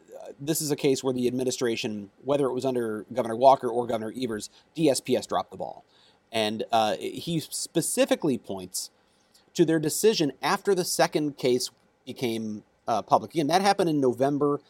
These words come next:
of twenty eighteen. Ironically enough, it occurred, it was discovered the day after Tony Evers was elected. So November seventh of twenty eighteen is when it was discovered. He takes office in January of twenty nineteen, appoints a new secretary. The department at that time could have looked at this and said, "These are two cases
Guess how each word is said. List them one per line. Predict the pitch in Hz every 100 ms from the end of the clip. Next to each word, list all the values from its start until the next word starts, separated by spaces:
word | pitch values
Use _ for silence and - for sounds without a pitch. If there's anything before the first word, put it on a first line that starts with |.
| _ -
of | -
twenty | 147 143 131
eighteen. | 123 110 -
Ironically | 151 214 240 170
enough, | 139 170 123 - _ _ _ _ -
it | 143
occurred, | - 233 190
it | 127
was | 123
discovered | 131 - 220 143 131
the |
day | 127 175
after | 127 160 175 120 98 -
Tony | 165 151 135
Evers | 143 120
was | 113
elected. | 107 110 - - - _ _ _ -
So | - 131
November | 120 120 143 123
seventh | - 220 190 123 -
of | 131
twenty | - 143 127
eighteen | 110 - 117
is | 107
when | 113
it |
was | 90 -
discovered. | - 143 107 95 _ _ -
He | 151
takes | 214 202 202
office | 185 160 -
in | 117
January | 160 156 139 135 131
of | 120
twenty | - 147 127 117 -
nineteen, | 120 143 160 - 117 107 104 - _ _ -
appoints | - 175 165 110
a |
new | 135 127
secretary. | - 139 131 - 120 107 98 _ _ _
The | 160
department | 170 190 294 247
at | 180
that | 160 151
time | 170 139
could | - 190
have | 143
looked | 175 151
at |
this | 131 131
and |
said, | 123 131
"These | 190 208
are | 117
two | - 170 175
cases | 131 127 123 80 -